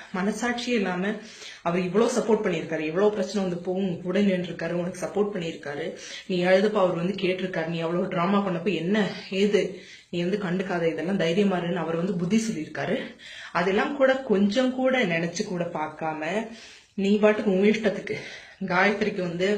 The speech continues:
அதுவே ஒரு எச்ச, அதுக்கு எச்ச வேலை பார்க்க வேண்டியது உனக்கு அவசியம் தானே? உனக்கு எவ்வளவு நல்ல மரியாதை இருக்கு, நீ மரியாதை, நீ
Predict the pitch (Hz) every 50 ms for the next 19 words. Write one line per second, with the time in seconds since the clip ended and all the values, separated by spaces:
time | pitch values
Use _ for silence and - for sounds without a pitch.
0 | 208 - - - - - - _ _ _ _ _ _ _ _ _ _ _ _ _
1 | _ - - 196 180 190 214 247 254 226 190 190 185 170 175 175 - - 208 165
2 | - - - - 190 226 226 - 226 220 226 - - 254 247 233 226 226 214 196
3 | 196 202 208 196 185 190 247 - 190 185 - 180 160 165 175 - 214 185 160 -
4 | - - - - - _ _ _ - - - - - _ - 190 185 180 175 190
5 | 185 180 185 214 233 240 214 190 185 208 208 196 180 175 185 190 180 180 170 165
6 | 160 - - 240 247 220 190 175 170 165 170 185 190 190 190 214 220 220 - -
7 | - - - 190 208